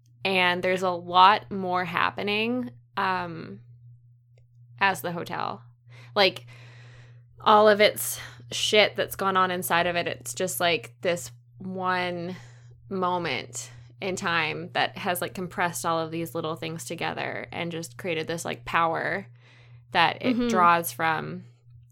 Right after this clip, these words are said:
Speaker 1: And it's just, like, it is really a living, breathing thing that is haunting this family. And, you know, it ha-, it has its own motivations and it has its own, like, strategies and,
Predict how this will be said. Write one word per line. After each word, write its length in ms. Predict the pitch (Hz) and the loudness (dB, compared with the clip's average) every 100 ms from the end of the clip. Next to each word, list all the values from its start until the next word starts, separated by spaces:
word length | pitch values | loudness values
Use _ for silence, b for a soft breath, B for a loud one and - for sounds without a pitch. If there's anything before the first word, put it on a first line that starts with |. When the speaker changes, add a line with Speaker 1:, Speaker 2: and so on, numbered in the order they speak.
| _ - - - - | _ -20 -20 -20 -8
Speaker 1:
And 240 | 196 185 170 | -2 0 0
it's 140 | - | 0
just, 160 | 180 180 | -4 -2
like, 140 | 170 | 2
it 160 | 185 180 | 4 4
is 180 | 180 175 | 2 0
really 380 | 190 190 170 - | 4 4 4 2
a 120 | 185 | 0
living, 400 | 175 175 170 170 | 0 0 -2 -2
breathing 680 | 175 180 175 175 156 165 180 b b b - | -2 0 0 -2 -4 -6 -12 b b b -18
thing 680 | - 202 190 156 139 180 190 185 | 4 8 8 8 0 -8 -4 2
that 160 | 180 | 4
is 420 | 175 170 175 - - B - - | 4 2 -2 -10 -14 B -18 -8
haunting 540 | - 180 180 175 165 | 2 2 2 -4 -4
this 240 | 170 - | -6 -8
family. 760 | - 170 170 156 143 80 202 196 b b b b b - - | -2 0 0 -2 -4 -6 -6 -10 b b b b b -10 -4
And, 480 | 185 175 180 175 - | -2 -2 -4 -8 -4
you 120 | 208 | 0
know, 140 | 180 170 | 2 2
it 80 | 175 | 2
ha-, 300 | 196 165 - | 4 4 4
it 120 | 190 | -2
has 340 | 202 180 175 180 | 6 6 6 0
its 160 | - | -2
own 180 | 175 180 | -2 0
motivations 800 | 175 175 165 160 160 160 170 170 | 0 2 2 0 0 -6 -6 -6
and 80 | 165 | -6
it 80 | |
has 200 | 185 175 | -4 -6
its 140 | 170 - | -6 -6
own, 420 | 160 170 175 175 175 185 | -4 -2 -2 -6 -10 -10
like, 140 | 180 | -8
strategies 960 | - - 170 170 170 165 117 95 - 180 | -8 0 4 4 2 -4 -4 -4 -6 -8
and, 340 | 165 151 | -8 -10